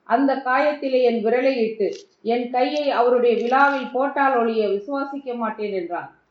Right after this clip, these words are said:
மறுபடியும் எட்டு நாளைக்கு பின்பு அவருடைய சீஷர், அவருடைய சீஷர்கள் வீட்டுக்குள்ளே இருந்தார்கள். தோமாவும் அவர்களுடனே கூட இருந்தான். கதவுகள் பூட்டப்பட்டிருந்தது. அப்பொழுது இயேசு வந்து நடுவே நின்று, "உங்களுக்கு சமாதானம்" என்றார்.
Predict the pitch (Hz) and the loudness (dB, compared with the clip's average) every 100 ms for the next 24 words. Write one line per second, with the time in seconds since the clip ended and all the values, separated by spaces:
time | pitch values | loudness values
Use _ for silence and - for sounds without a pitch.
0 | _ - 226 277 302 285 294 285 240 233 | _ -4 0 2 2 0 -2 -6 -2 -2
1 | 240 311 302 285 285 285 269 262 254 247 | 0 -2 -2 0 0 -2 -6 -6 -6 2
2 | 240 226 220 220 - 269 277 269 226 - | 4 4 0 -2 -4 -6 -4 -4 -6 -10
3 | _ _ _ _ _ _ _ _ _ _ | _ _ _ _ _ _ _ _ _ _
4 | _ 240 254 262 262 294 320 349 277 247 | _ 2 4 2 0 -4 0 0 0 -2
5 | 269 294 285 262 247 233 220 220 208 180 | -2 -4 -4 0 2 2 2 2 2 0
6 | - - 269 311 320 302 285 240 240 269 | -4 -4 0 2 2 0 0 2 2 2
7 | 277 254 254 254 254 277 262 233 208 190 | 2 0 -2 -6 -4 -2 0 0 0 -2
8 | 165 - - 226 269 294 277 262 285 294 | -4 -6 -6 -2 0 0 -2 -2 -4 -4
9 | 277 262 220 220 208 196 175 - - _ | -4 -4 -4 -2 -2 -2 -4 -8 -16 _
10 | _ 233 254 311 311 285 254 254 330 359 | _ -4 0 2 2 -2 2 4 4 2
11 | 285 262 247 226 226 302 294 262 240 240 | -2 -2 -2 2 2 2 -2 -4 -4 -2
12 | 220 226 233 220 202 226 240 269 262 247 | 0 0 -2 -4 -6 -4 -2 -2 -2 -4
13 | 240 208 190 175 - | -6 -8 -4 -6 -6